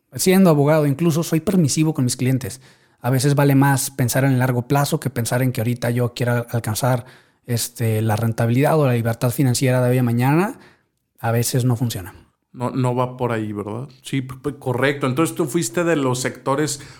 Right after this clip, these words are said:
Speaker 2: afectados hasta cierto punto, digo, no, no, no para que te extinguieras, pero sí un poco afectados derivado de la pandemia.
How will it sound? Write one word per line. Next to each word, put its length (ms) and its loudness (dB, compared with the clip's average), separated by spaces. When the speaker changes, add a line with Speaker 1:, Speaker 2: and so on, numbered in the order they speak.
Speaker 2:
afectados 960 -2
hasta 300 -4
cierto 500 -2
punto, 320 -2
digo, 220 0
no, 160 0
no, 460 0
no 260 -2
para 240 0
que 100 -6
te 140 -6
extinguieras, 640 2
pero 220 -2
sí 160 -4
un 120 0
poco 260 -4
afectados 640 -2
derivado 260 2
de 60 4
la 180 0
pandemia. 560 0